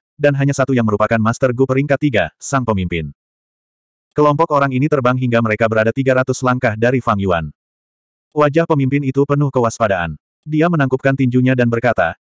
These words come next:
"Ini adalah oasis bubur tipis. Ini akan diselenggarakan oleh keluarga Lan kami. Area di atas oasis merupakan zona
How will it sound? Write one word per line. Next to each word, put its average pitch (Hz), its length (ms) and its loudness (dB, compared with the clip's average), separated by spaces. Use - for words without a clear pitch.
"Ini 151 240 0
adalah 123 240 -2
oasis 110 320 -4
bubur 120 240 0
tipis. - 480 -8
Ini 160 240 0
akan 147 240 0
diselenggarakan 120 560 0
oleh 113 160 -2
keluarga 123 400 0
Lan 101 160 0
kami. 87 400 -4
Area 151 320 2
di 147 80 0
atas 135 240 0
oasis 135 320 -2
merupakan 113 400 0
zona 135 240 0